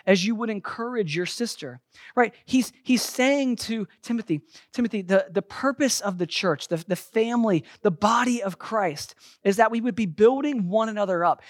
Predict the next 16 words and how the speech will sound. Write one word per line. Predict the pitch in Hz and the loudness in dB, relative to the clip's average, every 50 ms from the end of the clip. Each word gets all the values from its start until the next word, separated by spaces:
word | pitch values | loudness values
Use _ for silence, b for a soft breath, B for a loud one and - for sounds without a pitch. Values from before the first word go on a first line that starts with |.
| B B B | B B B
encouraging | 180 170 - - - - 233 262 285 277 247 185 185 175 165 | -8 -8 -8 -10 -10 -8 -6 -2 -2 -2 0 0 0 0 2
one | 160 165 170 | 2 0 0
another | 165 165 165 160 160 143 B B B B | 0 -2 -2 -4 -6 -8 B B B B
to | - 185 | -8 -8
follow | - - 220 208 214 240 240 226 | -2 2 4 4 4 4 2 0
after | 208 196 190 - 185 | 0 -2 -2 -4 -8
Jesus. | 160 147 165 180 175 147 151 135 131 - - B B B B - | -6 -4 -4 -4 -4 -6 -6 -10 -10 -12 -16 B B B B 4
And | 208 220 | 8 8
that | 202 202 | 8 8
although | 202 208 220 190 226 262 311 | 8 6 4 6 6 6 6
rebuking | 320 320 247 175 202 240 262 - 240 220 190 | 6 2 -2 -2 -2 -4 -2 -2 0 0 2
may | 185 202 220 247 | 2 2 2 2
be | 233 247 208 | 2 0 0
necessary | 180 156 151 180 185 - 220 - - 208 202 196 180 151 139 | 0 0 0 -2 -4 -6 -10 -8 -6 -6 -4 -4 -4 -4 -6
at | - - | -6 -12
times, | - - 147 139 147 165 185 208 226 - - - - | -12 -10 -10 -8 -8 -8 -8 -8 -10 -12 -16 -18 -18